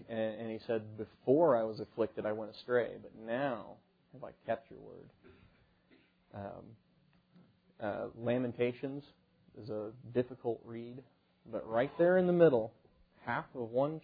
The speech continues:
chapter, he, he talks about the goodness of God, and he talks about the faithfulness of God, and how he's, and he, he says that, that all this terrible stuff has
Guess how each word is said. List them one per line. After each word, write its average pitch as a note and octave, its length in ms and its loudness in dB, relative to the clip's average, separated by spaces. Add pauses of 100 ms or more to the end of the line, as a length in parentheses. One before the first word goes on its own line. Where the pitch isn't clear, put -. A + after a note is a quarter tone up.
chapter, C#3+ 480 -6 (960)
he, A2+ 240 -8 (100)
he A2+ 140 -2
talks A#2+ 360 2
about A#2 500 2 (720)
the A2 80 -2
goodness A2 420 2
of B2 160 -14
God, A#2+ 280 -8 (340)
and A2 120 -14
he G#2+ 60 -12
talks A2+ 380 0
about A2+ 260 -6
the A#2+ 80 -12 (160)
faithfulness B2+ 520 -6
of B2 120 -20
God, A#2 180 4
and A2+ 80 -10
how A2+ 180 -4
he's, A2+ 240 -10
and A#2 80 -12
he, A2+ 180 -10 (240)
he A#2 200 -16
says A2+ 300 0
that, A2 140 -8 (1600)
that A2 160 -4 (100)
all B2+ 440 8
this B2+ 120 -10 (600)
terrible C3+ 540 0
stuff A#2+ 280 2
has A2+ 100 -12